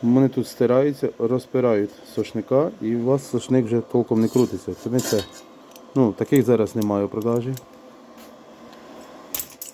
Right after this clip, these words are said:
То ми робимо лайфхак, ось ставимо отакі. Приварюємо для чого шайбу, щоб за той язичок. Він стає ідеально. На стару дирочку,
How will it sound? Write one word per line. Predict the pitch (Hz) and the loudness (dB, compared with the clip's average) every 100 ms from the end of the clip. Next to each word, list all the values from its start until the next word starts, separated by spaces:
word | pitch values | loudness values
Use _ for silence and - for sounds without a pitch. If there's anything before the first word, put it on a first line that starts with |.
| - - - - - - - - - - - - - - - | -20 -20 -20 -20 -20 -20 -20 -20 -20 -20 -20 -20 -20 -20 -6
То | 120 | 2
ми | 135 | 4
робимо | 135 127 120 113 | 4 2 0 0
лайфхак, | 120 110 - 123 110 | -2 -2 -2 -4 -2
ось | 104 | -8
ставимо | - 120 113 110 | -4 -2 0 -2
отакі. | 110 104 - 113 131 - - - - - - - - - - - - - - - - | -4 -6 -4 -2 -2 -6 -18 -20 -20 -20 -20 -20 -20 -20 -18 -18 -18 -18 -20 -18 -2
Приварюємо | 120 127 131 123 117 | 4 6 6 2 0
для | 117 | -2
чого | - 131 | 0 -2
шайбу, | 117 127 117 107 | 0 -2 -2 -2
щоб | - 110 | -8 -8
за | 110 | -6
той | - 117 | 0 2
язичок. | 110 110 - 107 107 - - - - - - - - - - - - - - - - - - - _ _ _ _ _ _ - - | 2 -2 -2 -2 -2 -6 -14 -14 -14 -16 -20 -20 -20 -20 -20 -20 -10 -8 -8 -12 -20 -20 -20 -20 _ _ _ _ _ _ -12 -2
Він | 226 | 0
стає | 208 - 190 185 | 0 0 2 2
ідеально. | 151 156 156 151 135 - - - - - - - - - - - - - | 4 4 4 2 -2 -8 -20 -20 -20 -20 -20 -20 -20 -20 -20 -20 -20 -8
На | 127 120 | -4 -2
стару | - 135 123 | 2 4 4
дирочку, | 131 151 143 - 147 | 4 2 0 -4 -6